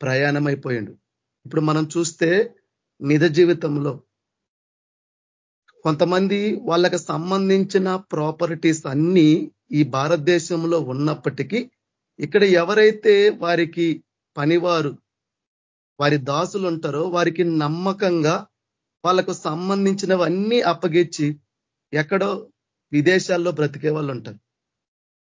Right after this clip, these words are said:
కాబట్టి ఒక వ్యక్తికి తన ఆస్తిని,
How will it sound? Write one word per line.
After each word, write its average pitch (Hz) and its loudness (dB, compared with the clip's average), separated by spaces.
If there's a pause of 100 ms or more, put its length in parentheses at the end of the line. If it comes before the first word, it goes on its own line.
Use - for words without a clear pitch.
(960)
కాబట్టి 196 0 (720)
ఒక 156 -2 (140)
వ్యక్తికి 165 -2 (580)
తన 156 -4 (340)
ఆస్తిని, 165 2